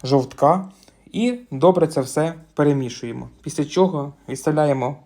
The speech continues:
в холодильник і займаємося нашим тістом. Тісто ми ріжемо на дві рівні частини, потім кожну частинку ми розкатуємо, знову ж таки, на рівні великі частини. Стіл обов'язково присипте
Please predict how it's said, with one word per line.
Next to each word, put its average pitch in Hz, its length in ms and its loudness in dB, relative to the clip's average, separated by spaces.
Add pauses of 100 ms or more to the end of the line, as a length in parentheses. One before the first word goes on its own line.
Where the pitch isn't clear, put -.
(160)
в - 60 -20
холодильник 190 600 0
і 139 40 -4
займаємося 143 760 0 (200)
нашим 139 300 -2
тістом. - 420 -12 (920)
Тісто 190 340 4
ми 156 140 6
ріжемо 151 360 2
на 143 100 2
дві 147 220 2
рівні 143 280 2
частини, 190 600 -4 (460)
потім 156 380 4
кожну 151 380 2
частинку 143 520 -2
ми 135 280 0
розкатуємо, 147 960 2
знову 143 280 2
ж - 100 -4
таки, 135 320 -2 (160)
на 143 140 6
рівні 143 280 2
великі 143 360 2
частини. 127 560 -4 (540)
Стіл 196 300 0
обов'язково 160 540 4
присипте 156 640 0